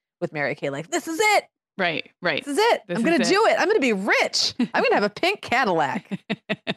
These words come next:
Speaker 1: I never got, I never got close to
Speaker 2: I
Speaker 1: having a
Speaker 2: see
Speaker 1: pink
Speaker 2: one around my
Speaker 1: Cadillac.
Speaker 2: town once in a while.
Speaker 1: There's a couple here.
Speaker 2: Yeah.
Speaker 1: Yeah.
Speaker 2: Yeah.
Speaker 1: So, and, and at that time, the, the entry level car was, like, a Grand Am. And I remember thinking, like,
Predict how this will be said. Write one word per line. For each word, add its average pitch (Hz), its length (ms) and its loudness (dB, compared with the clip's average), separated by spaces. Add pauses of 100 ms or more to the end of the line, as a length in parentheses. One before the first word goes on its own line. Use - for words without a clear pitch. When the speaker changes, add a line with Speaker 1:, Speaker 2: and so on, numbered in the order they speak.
(300)
Speaker 1:
I 180 60 -2
never 160 240 0
got, 147 300 2
I 254 320 -8
never 139 200 -6
got 131 180 -4
close - 280 -10
to - 60 -10
Speaker 2:
I 156 80 -8
Speaker 1:
having - 80 0
a - 80 -10
Speaker 2:
see 277 80 2
Speaker 1:
pink 302 100 2
Speaker 2:
one 208 160 2
around 180 200 0
my 170 120 0
Speaker 1:
Cadillac. - 100 -8
Speaker 2:
town 175 460 -4
once 175 220 -6
in 180 60 -8
a 170 60 -8
while. 160 400 -2 (100)
Speaker 1:
There's 254 160 0
a 381 40 0
couple 254 300 0
here. 151 380 0
Speaker 2:
Yeah. 170 200 0
Speaker 1:
Yeah. - 240 -4 (280)
Speaker 2:
Yeah. - 220 -12 (440)
Speaker 1:
So, 160 80 -4
and, 233 280 2
and 254 100 2
at 247 120 2
that 247 180 2
time, 214 220 -2
the, 175 100 -4 (120)
the - 140 0
entry 208 320 -2
level 165 240 0
car 147 240 -2
was, 147 160 -6
like, 135 140 -8
a 131 40 -10
Grand 139 360 -8
Am. 95 200 -6
And - 80 -16
I 139 40 -8
remember 143 240 -10
thinking, - 320 -18
like, 170 180 -10